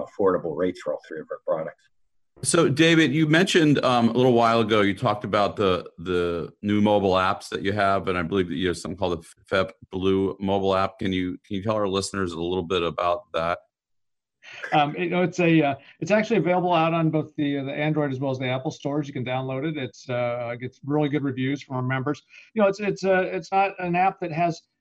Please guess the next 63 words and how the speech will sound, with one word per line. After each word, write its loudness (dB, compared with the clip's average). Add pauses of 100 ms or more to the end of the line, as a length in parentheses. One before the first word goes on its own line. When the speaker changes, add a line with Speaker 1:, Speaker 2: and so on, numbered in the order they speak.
(320)
Speaker 3:
uh, 2
all 2
the 2
bells 0
and 2
whistles -2
that -4
you 0
need, 2
because 0
you -6
don't -2
really 0
need 2
that. -6
You -16
know, -6
it -10
just -10
has -6
the 0
basics -4
for -2
it -8
that, -6 (180)
uh, -4
really -2
helps -6
the -14
members -6 (100)
navigate -2
what -8
they -6
need. -6
So, -14
you -8 (360)
know, 0
the 0
biggest -2
thing -2
is, -8
and -12
actually -2
the -20
coolest 0
thing -4
I 0
think, -8
is -20
that, -4 (120)
uh, -6 (100)
you, -6 (120)
you -8
could -2
bring 2
up 0
your -4
I -2
D -4
card -8
on -10
the -10
app, -6